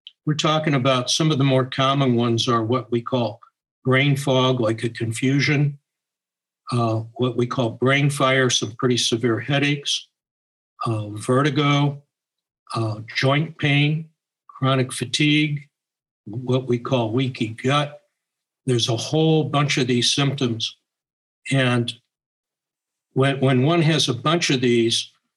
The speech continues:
I mean, you normally you'll just go to your doctor. So if you wanna know if you have a,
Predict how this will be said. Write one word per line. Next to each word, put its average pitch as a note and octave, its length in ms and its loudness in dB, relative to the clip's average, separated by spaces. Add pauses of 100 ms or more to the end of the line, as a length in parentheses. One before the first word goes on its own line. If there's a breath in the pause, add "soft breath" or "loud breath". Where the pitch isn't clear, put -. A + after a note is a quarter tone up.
(120)
I C3 60 0
mean, C3 280 2
you C3 180 0
normally D3+ 400 2
you'll B2+ 100 4
just B2+ 300 -2
go C3 160 2
to B2+ 60 4
your A#2+ 120 2
doctor. A#2+ 640 -2
So B2+ 420 0 (600)
if B2+ 200 -4
you D3 60 4
wanna E3 320 4
know D3 500 2 (140)
if B2 180 -6
you B2 140 2
have C3+ 500 0
a, A#2 380 0